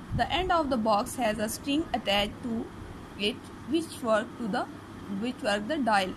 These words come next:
Now this diagra-, uh, diagram is show the Android barometer. The mercury barometer.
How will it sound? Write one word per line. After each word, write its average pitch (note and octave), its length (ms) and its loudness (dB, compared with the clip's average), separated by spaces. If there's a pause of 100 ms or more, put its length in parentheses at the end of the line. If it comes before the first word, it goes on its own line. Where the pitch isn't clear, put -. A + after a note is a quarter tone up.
(1040)
Now C#4 180 8
this E4+ 240 0
diagra-, B3+ 580 4
uh, A#3 140 4
diagram C4 500 6
is D4 220 0 (360)
show B3+ 280 4
the B3+ 240 4
Android A#3+ 420 4
barometer. G#3 640 4 (4000)
The D4 120 6
mercury E4 480 6
barometer. A3+ 760 6